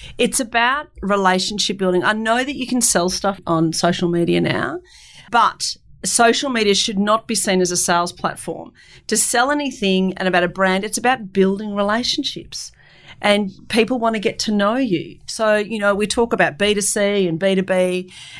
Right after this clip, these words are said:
and it's not about that anymore. It's about H two H, which is human to human. And I think the rise of the digital, the advent of digital, everything digital, everything digital,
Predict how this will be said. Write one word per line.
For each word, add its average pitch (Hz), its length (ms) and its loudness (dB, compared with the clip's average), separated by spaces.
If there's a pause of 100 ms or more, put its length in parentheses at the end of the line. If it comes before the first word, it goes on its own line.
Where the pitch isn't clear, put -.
and 233 220 2
it's 254 160 -4
not 320 100 2
about 233 360 2
that 269 120 2
anymore. 202 420 2
It's - 140 -2
about 202 260 -2
H 214 220 -2
two 185 220 0
H, 185 220 0
which 190 120 -2
is 185 160 0
human 196 240 4
to 180 80 -6
human. 185 420 0
And 185 140 -2
I 185 60 4
think 233 300 -2
the 220 100 0
rise 190 480 0
of 175 140 -4
the 180 80 2
digital, 202 720 0 (520)
the 185 140 2
advent 190 380 0
of 170 100 2
digital, 208 560 0 (100)
everything 196 400 2
digital, 202 460 2
everything 196 340 0
digital, 190 300 0